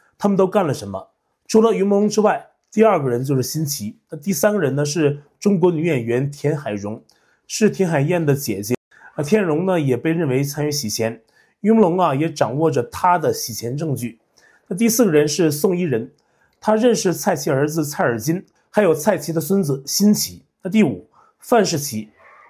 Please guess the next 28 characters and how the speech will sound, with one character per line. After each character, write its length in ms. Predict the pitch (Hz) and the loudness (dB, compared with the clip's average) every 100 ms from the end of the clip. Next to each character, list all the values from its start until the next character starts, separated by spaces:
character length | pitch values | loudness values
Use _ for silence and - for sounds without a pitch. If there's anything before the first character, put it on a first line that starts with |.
| _ | _
被 140 | 226 | 2
认 160 | 220 196 | 4 2
为 120 | 156 | 2
是 240 | 156 185 160 | 0 0 0
引 300 | 147 135 143 | 2 2 4
诱 260 | 202 - - | 2 2 -6
于 160 | 170 | 0
朦 100 | 208 | 4
胧 280 | 196 147 147 | 4 2 0
参 180 | - 185 | -8 -6
加 200 | 180 180 | 0 0
饭 280 | 175 208 151 | 2 0 0
局 200 | 143 135 | -2 -2
的 100 | 151 | 0
人 240 | 123 127 | 0 -2
之 140 | 139 170 | -4 -6
一。 180 | 180 - _ _ _ - | -6 -10 _ _ _ 0
刚 200 | 226 233 | 0 0
提 160 | 226 | 2
到 160 | 196 208 | 4 4
的 120 | 170 | 2
宋 320 | 156 - 208 | 0 0 0
伊 60 | 190 | 2
人 320 | 190 147 151 | 2 2 2
也 80 | 135 | 2
有 140 | 175 131 | 2 2
嫌 260 | - 120 | 2 -2
疑。 220 | 110 95 | -4 -10